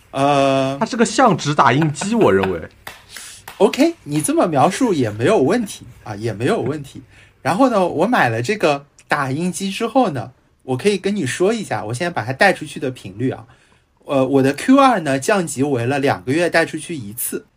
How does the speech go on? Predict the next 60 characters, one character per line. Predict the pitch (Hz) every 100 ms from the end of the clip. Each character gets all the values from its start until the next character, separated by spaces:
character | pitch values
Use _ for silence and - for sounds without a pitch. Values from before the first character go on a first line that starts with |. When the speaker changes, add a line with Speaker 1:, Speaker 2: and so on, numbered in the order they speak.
| -
Speaker 1:
然 | 131
后 | 160 202
我 | 135
的 | 127
这 | 135
台 | 202 185
打 | 170 113
印 | 131 151
机 | 160 190
呢， | 202 127 131
基 | -
本 | 185 127
上 | 160 156
是 | - 160 147 139
一 | 196
周 | 185 185 190
带 | 196 165
出 | 135 156
去 | -
五 | 170 123 104 -
次， | - 185 - -
差 | 156
不 | 131
多 | 131
是 | 156
这 | 135
样 | 180 135
的 |
一 | 104
个 | 131
感-， | - -
Speaker 2:
五 |
次。 | - _ -
Speaker 1:
啊， | 135
对， | 117 127
一 | 117
周 | 135 170
带 | 175 160
出 | 135
去 | 139
五 | 147 101 95
次 | - 160 - _ _
啊。 | 110 117 - _ _ _
Speaker 2:
你 | 127
是 | 113
每 | 151 131
见 | 104 165
一 | 135
个 | 135
客 | 131 151
户 | 131 127
就 | 120
给 | 127
他 | 98
拍 | 98 135
一 | 113
张 | 120
拍 | 123 -
立 | 120 117
得 | -